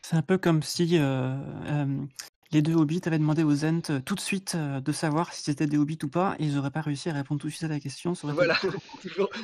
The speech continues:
Speaker 2: toujours le problème du temps d'intégration et du temps de réponse de la plante.
Speaker 1: Alors,
Speaker 2: Euh,
Speaker 1: juste avant de partir dans l'espace, j'ai encore deux, trois questions sur les statolites. Euh, si tu veux bien, on a Penelope Six, de nouveau, qui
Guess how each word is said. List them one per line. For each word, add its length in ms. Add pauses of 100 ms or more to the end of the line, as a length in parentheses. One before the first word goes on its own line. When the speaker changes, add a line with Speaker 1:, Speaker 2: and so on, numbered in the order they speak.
(160)
Speaker 2:
toujours 300
le 80
problème 300
du 100
temps 140
d'intégration 640
et 40
du 120
temps 120
de 60
réponse 300
de 60
la 100
plante. 260 (500)
Speaker 1:
Alors, 200
Speaker 2:
Euh, 20
Speaker 1:
juste 200
avant 120
de 60
partir 260
dans 80
l'espace, 540
j'ai 80
encore 340
deux, 180
trois 200
questions 400
sur 220
les 100
statolites. 640 (1040)
Euh, 200
si 140
tu 160
veux 140
bien, 480
on 180
a 160
Penelope 680
Six, 580
de 220
nouveau, 380
qui 720